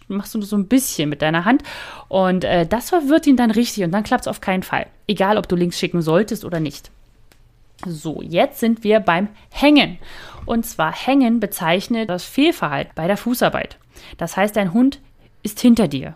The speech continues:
Der läuft nicht Fuß, da wo er sein soll, also mit Schulter auf, äh, Kniehöhe, was übrigens auch nur eine relative Bezeichnung ist. Es muss nicht immer Kniehöhe und Schul-, und, und, äh, Schulter deines Hundes sein,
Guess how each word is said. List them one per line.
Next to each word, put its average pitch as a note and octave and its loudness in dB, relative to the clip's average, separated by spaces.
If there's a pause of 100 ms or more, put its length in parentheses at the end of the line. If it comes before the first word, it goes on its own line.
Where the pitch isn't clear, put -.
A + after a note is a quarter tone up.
(360)
Der F3+ 2
läuft G3+ 4
nicht G3+ -4
Fuß, F4 -2
da A3 0
wo G3 2
er F#3 2
sein E3+ -2
soll, D4 2
also F#3 2
mit F3 -2
Schulter G3 0
auf, E3+ -2
äh, E3 -2
Kniehöhe, C4 4
was F#3+ 2
übrigens F#3 -4
auch - 2
nur G#3 -2
eine F3+ -2
relative G3 0
Bezeichnung F#3+ -2
ist. - -10
Es - -14
muss G#3 0
nicht G#3 0
immer G#3 4
Kniehöhe G3 2
und F3 -2
Schul-, F#3+ -2
und, F3 -2
und, E3+ -2 (580)
äh, D#3+ 2
Schulter A#3 2
deines E3+ 0
Hundes G#3+ 4
sein, C#3+ -6